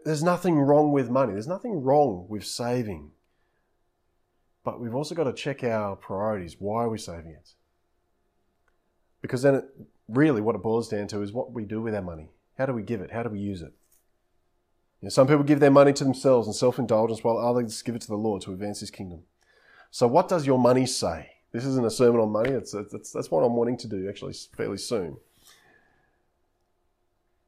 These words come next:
But in this small section, that's what James is really asking. So say, "Come on, what's, what's your money say about you? Does it say,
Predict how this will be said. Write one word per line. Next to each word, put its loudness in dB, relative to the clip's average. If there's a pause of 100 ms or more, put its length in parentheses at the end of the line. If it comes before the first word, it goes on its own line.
But -4
in -2
this -4
small 2
section, -2
that's -4
what -6
James -2
is -8
really 0
asking. -4
So -8
say, -6
"Come -2
on, -4 (380)
what's, -8
what's -4
your 2
money 4
say -4
about -6
you? -10 (1040)
Does 2
it -4
say, 6